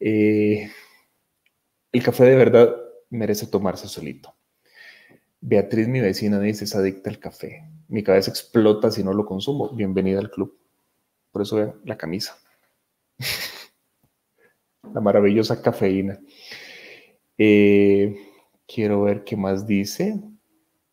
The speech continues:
A ver si hay alguna otra pregunta. Recomendaciones de café mexicano. Hijo, no, no tengo ninguno en particular.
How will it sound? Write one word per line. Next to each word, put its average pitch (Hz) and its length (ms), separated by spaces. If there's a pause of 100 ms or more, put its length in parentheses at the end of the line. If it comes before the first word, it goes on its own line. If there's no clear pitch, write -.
(340)
A - 60
ver - 140
si 107 120
hay 90 40
alguna 107 280
otra 104 200
pregunta. 101 480
Recomendaciones 113 640
de 160 100
café 120 260
mexicano. 131 640
Hijo, 135 460 (1120)
no, 120 240
no 131 120
tengo 123 280
ninguno 117 320
en 117 100
particular. 87 560